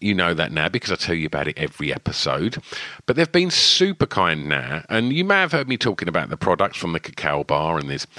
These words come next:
gins, cream liqueurs, all sorts of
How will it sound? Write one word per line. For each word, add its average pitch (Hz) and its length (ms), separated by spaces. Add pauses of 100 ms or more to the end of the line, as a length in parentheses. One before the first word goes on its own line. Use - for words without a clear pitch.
(380)
gins, 113 440
cream 110 320
liqueurs, 104 960
all 135 140
sorts - 380
of 90 160